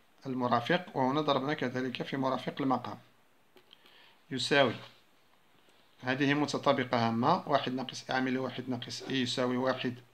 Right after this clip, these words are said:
أس اثنان ناقص إي أس اثنان، وفي البسط سنقوم بالنشر، جذر مربع ثلاثة في واحد يساوي جذر مربع ثلاثة، ثم جذر مربع ثلاثة في إي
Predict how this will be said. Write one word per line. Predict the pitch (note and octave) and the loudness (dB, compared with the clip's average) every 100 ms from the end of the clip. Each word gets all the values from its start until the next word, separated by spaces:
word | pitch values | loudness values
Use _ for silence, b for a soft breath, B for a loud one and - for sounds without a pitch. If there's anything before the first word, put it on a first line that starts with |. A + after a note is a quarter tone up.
| - _ - | -20 _ -12
أس | - | -10
اثنان | B2+ C3 C3 G#2+ - b b b b b | -6 0 2 0 -6 b b b b b
ناقص | - C3+ C3 B2+ - - | 2 4 4 -2 -2 0
إي | C3+ B2 - - _ - - - - | 0 0 -8 -20 _ -20 -20 -20 -18
أس | - | -14
اثنان، | A#2+ C3 D#3+ G3+ - B B B B B | -8 0 0 -2 -10 B B B B B
وفي | C#3 D3 C#3+ - - - D#3 D3+ C#3+ | 10 12 12 8 -6 2 2 4 0
البسط | C#3+ C3+ E3 F3+ - - - - | 0 6 8 8 2 -14 -20 -12
سنقوم | - - - G3 | -4 -4 0 2
بالنشر، | E3+ D3 B2 B2 - | 4 4 2 -2 -8
جذر | - D#3 | -2 2
مربع | D3+ D3+ - C#3+ | 4 4 6 6
ثلاثة | C#3+ C#3+ C#3+ | 6 2 2
في | C3+ C#3 | 0 2
واحد | C3+ C3 C3 A#2+ - - - _ _ - | 4 4 4 0 -2 -20 -20 _ _ -14
يساوي | - A#2+ | -6 -4
جذر | A#2 A#2+ | -4 -4
مربع | A#2 A2+ A2 G#2 | -2 -2 -4 -8
ثلاثة، | - G#2+ G#2 C#3+ F#3+ - - _ _ _ b b b b b b b _ b b b _ - | -8 -10 0 6 6 4 -16 _ _ _ b b b b b b b _ b b b _ -8
ثم | D#3 D#3 D3 A#2+ - | -2 4 6 4 0
جذر | B2 C#3+ D3 | -4 2 6
مربع | D3 B2+ D3 C#3+ | 6 8 6 6
ثلاثة | D3 D3 C#3+ C#3+ | 4 4 4 2
في | C#3 C#3+ - | 0 -2 0
إي | C#3+ B2+ | 0 0